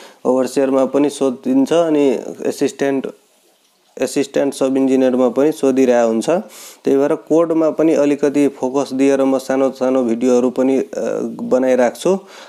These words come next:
आजदेखि म सानो भिडियोहरू एक दुईवटा डेली हालिराख्छु।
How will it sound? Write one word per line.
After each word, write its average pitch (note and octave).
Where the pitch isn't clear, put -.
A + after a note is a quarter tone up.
आजदेखि C3
म C3+
सानो C3
भिडियोहरू B2
एक B2
दुईवटा B2+
डेली B2+
हालिराख्छु। B2